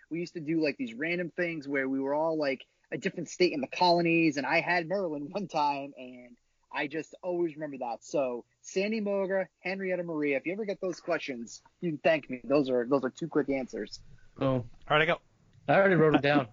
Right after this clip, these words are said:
Speaker 2: I'm not even kidding. I wrote
Speaker 3: I got
Speaker 2: it down.
Speaker 3: one more, seeing we're on to useless trivia, and I don't know if this is still true, but it was for a long, long time.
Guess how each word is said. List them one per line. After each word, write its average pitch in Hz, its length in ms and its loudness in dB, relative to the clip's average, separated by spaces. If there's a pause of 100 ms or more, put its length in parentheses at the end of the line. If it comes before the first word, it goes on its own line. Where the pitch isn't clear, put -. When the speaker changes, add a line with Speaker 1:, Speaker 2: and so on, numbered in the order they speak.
(160)
Speaker 2:
I'm 147 100 2
not 175 120 6
even 139 140 0
kidding. 151 160 0
I 135 60 2
wrote 143 100 4
Speaker 3:
I 180 60 4
got 196 80 4
Speaker 2:
it 170 40 4
down. - 100 4
Speaker 3:
one 196 120 2
more, 160 200 2
seeing 139 240 -2
we're 135 120 0
on 135 80 0
to 143 100 -2
useless 135 400 2
trivia, 117 460 2
and 135 100 0
I 175 40 2
don't 196 100 0
know 214 80 2
if 208 80 -4
this 185 180 0
is 147 60 -6
still 170 200 0
true, 160 300 0
but 127 80 0
it 113 80 0
was 160 220 0
for 156 100 -4
a 123 60 2
long, 123 320 0
long 113 180 -2
time. 104 320 -4